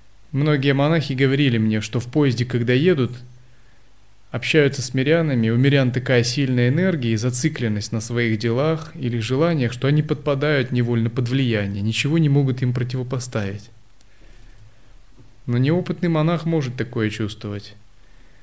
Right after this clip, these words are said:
Он практикует осознавание, а осознавание очень тонкое, за ним нет такой шакти большой, пока еще. А кто-нибудь в поезде, мирянин, имеет большую шакти, благодаря фиксации на своих желаниях.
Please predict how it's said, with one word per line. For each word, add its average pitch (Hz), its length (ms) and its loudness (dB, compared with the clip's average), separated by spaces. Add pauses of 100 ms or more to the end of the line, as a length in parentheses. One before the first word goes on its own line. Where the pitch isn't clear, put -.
(320)
Он 131 160 -4
практикует 151 580 0
осознавание, 143 760 0
а - 20 4
осознавание 143 680 0
очень 151 320 0
тонкое, 120 480 0
за 123 140 0
ним 127 180 0
нет 170 320 0
такой 110 340 -4
шакти 123 420 -2
большой, 104 520 -6 (640)
пока 120 320 -4
еще. 101 340 -10 (1700)
А 107 420 0
кто-нибудь 127 640 -2
в - 120 -14
поезде, 147 800 0
мирянин, 143 560 0
имеет 147 320 2
большую 131 440 0
шакти, 113 520 -4 (480)
благодаря 127 440 0
фиксации 135 540 -4
на 127 100 -2
своих 123 360 -2
желаниях. 104 640 -2